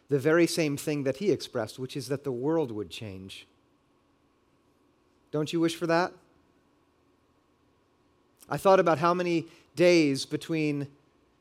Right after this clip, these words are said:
fifteen years ago and now, I was shocked yet again at the monstrosity that people mete out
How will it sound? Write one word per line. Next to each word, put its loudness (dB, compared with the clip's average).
fifteen 2
years 0
ago 2
and 0
now, 2
I 6
was 4
shocked 4
yet 6
again 0
at -8
the -6
monstrosity -4
that -4
people -6
mete 0
out 4